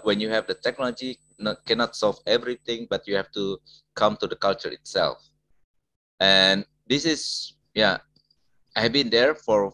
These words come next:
five and a half years. I see there every, uh, every Queen's Day and also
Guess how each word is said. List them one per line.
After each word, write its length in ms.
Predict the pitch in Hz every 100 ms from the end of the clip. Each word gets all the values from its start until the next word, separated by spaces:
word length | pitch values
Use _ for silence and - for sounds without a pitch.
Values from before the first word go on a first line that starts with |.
| -
five 180 | 104 95
and 120 | 95
a 40 | 90
half 160 | 92 -
years. 340 | 87 120 - - _ -
I 160 | 92
see 240 | 90 104 98
there 280 | 90 87 - -
every, 360 | 110 123 113 95 _ -
uh, 300 | 90 87 85
every 460 | 104 92 95 95 - _ -
Queen's 300 | 113 104 101
Day 280 | 92 90 87
and 140 | 90
also 480 | 80 95 - 92 85